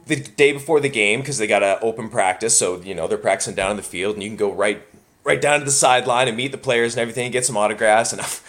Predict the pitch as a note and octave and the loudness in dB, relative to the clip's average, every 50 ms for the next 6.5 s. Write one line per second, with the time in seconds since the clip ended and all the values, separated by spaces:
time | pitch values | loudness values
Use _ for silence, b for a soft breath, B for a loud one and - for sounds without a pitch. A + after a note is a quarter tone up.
0 | B B B B B E3 D3+ C#3 - D#3 C#3+ C3+ C3+ C3+ B2+ B2 B2 - E3+ D#3+ | B B B B B -2 0 0 2 4 2 2 4 2 2 2 0 2 2 2
1 | C#3 C3+ C#3 C#3 C3+ B2 B2+ B2+ D3+ - A2+ A2+ G2+ - - - C#3+ C3 B2+ C3 | 2 2 2 0 0 0 0 0 -2 -4 -6 -6 -6 -6 -2 0 2 2 2 2
2 | C3+ C3+ C#3 D3 - E3+ - C3+ A#2+ A#2+ A#2 A#2 A#2+ A#2+ B2+ B2+ - - - - | 4 4 4 4 2 -2 -4 -6 -8 -6 -4 0 4 4 6 6 6 4 2 0
3 | - B2 G2 D#2 - - - C#3+ G3+ D#4 D#4 D4+ D#4+ E4 B3+ - - - - - | -2 -4 -6 -6 -8 -8 -2 4 6 8 10 10 8 8 6 2 0 -2 -2 -6
4 | B2+ A2+ - - - - - B B B B B B B B B B - - - | -8 -8 -8 -6 -6 -6 -8 B B B B B B B B B B -8 -2 2
5 | - - F#3+ F#3+ G3 F3 D#3 - B B B B B B B _ _ _ _ _ | 4 4 6 4 4 2 -2 -10 B B B B B B B _ _ _ _ _
6 | _ - - C#4 C#4 C4+ C#4 A#3+ - - | _ 0 2 2 4 4 2 2 2 0